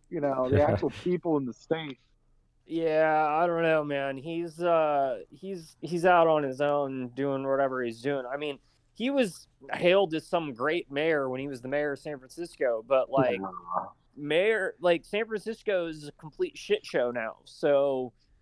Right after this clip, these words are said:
Speaker 3: like, I mean, I guess it kind of peaked around the time he was mayor, but, uh, since he left, it's been all downhill from there. So, it, I don't, I,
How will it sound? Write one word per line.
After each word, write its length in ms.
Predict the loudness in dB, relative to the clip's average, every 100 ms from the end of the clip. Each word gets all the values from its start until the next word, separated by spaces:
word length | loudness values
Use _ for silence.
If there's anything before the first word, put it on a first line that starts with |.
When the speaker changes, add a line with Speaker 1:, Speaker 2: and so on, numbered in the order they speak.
| _
Speaker 3:
like, 300 | 0 0 0 _ _ -20 -20 _ _ _ -4
I 80 | -2
mean, 160 | -2
I 80 | -2
guess 260 | 0 0 0
it 140 | -6
kind 340 | -4 -4 0 0
of 160 | 0 -6
peaked 340 | -14 -10 -6
around 360 | -2 0 -2 -4
the 60 |
time 460 | -6 -4 -2 -2 -4
he 160 | -6
was 180 | -6 -4
mayor, 520 | 0 0 0 0 -2 -2
but, 320 | 0 2 0 -4 _ _ _ _ _ -6
uh, 540 | -2 0 0 0 -4
since 320 | -8 -10 -10 -6
he 120 | -4
left, 680 | 0 2 4 4 0 _ -14
it's 260 | -12 -12
been 260 | -8 -6 -4
all 200 | -2 -2
downhill 640 | -2 -2 -2 -4 -4 -4 -4
from 260 | -10 -14
there. 440 | -6 -4 -4 -6 -10 _ _ _ _
So, 300 | 0 2 0 -2
it, 140 | -2 2
I 100 | 2
don't, 220 | 2 0 _ _ -12
I, 180 | -6 -6